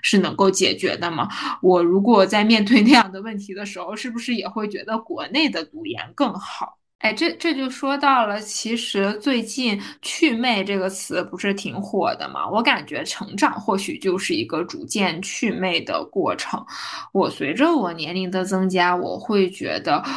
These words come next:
我对很多事情祛魅了。比如说我会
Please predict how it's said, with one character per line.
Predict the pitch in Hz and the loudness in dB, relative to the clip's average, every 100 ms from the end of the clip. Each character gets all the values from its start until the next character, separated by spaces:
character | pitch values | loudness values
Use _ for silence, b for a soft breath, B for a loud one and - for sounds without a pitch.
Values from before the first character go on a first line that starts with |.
| B | B
我 | - 160 | -4 2
对 | 196 190 | 4 4
很 | 196 208 - | 2 -4 -4
多 | 180 233 | -2 0
事 | - 220 | 0 -2
情 | - - | -2 -6
祛 | - - | -6 -6
魅 | - 160 120 | -4 -2 0
了。 | - - | -2 -2
比 | - | -2
如 | - | -2
说 | 196 240 254 | 2 4 4
我 | 247 - | 4 -2
会 | - 202 | -2 0